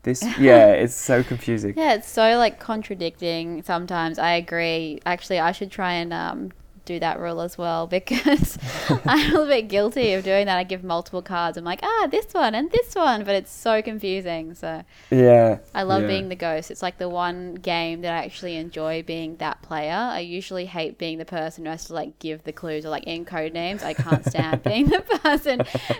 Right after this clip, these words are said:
Speaker 2: who has to give the clues. I wanna guess. It's, like, too stressful. <laughs>
Speaker 1: What, <laughs> and what's great fun is if you play a game like Pandemic and you have an alpha player in your group, when you go into Mysterium,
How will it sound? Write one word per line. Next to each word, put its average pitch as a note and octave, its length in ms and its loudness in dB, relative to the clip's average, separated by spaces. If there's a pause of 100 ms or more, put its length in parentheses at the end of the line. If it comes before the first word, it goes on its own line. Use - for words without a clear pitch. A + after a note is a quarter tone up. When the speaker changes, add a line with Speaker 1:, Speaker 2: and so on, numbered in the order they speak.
Speaker 2:
who D4+ 40 0
has B3+ 140 4
to C4 100 -4
give G#3+ 220 0
the G#3+ 80 0
clues. G3+ 220 0
I F#3+ 140 2
wanna G#3+ 200 0
guess. F#3 400 0
It's, F#3+ 160 -8
like, D3+ 220 -4
too G#3+ 180 -4
stressful. F3 420 -8
<laughs> - 280 -2
Speaker 1:
What, - 540 8
<laughs> - 40 -20
and E3 160 4
what's E3+ 240 2
great D3+ 240 6
fun C3+ 160 0
is A2+ 120 -2
if A#2+ 120 -2
you C3 60 -2
play D3 240 2
a - 20 2
game C3+ 340 2
like - 460 -2
Pandemic A2 720 0
and A2 180 -4
you A2 100 -2
have A2 200 -2
an G2 80 -2
alpha G#2 300 -4
player A2 260 2
in G#2 140 -4
your G#2 80 -6
group, A2 320 -2 (640)
when C3+ 260 4
you D3+ 100 2
go C3 220 8
into A#2 640 0 (180)
Mysterium, A2 720 0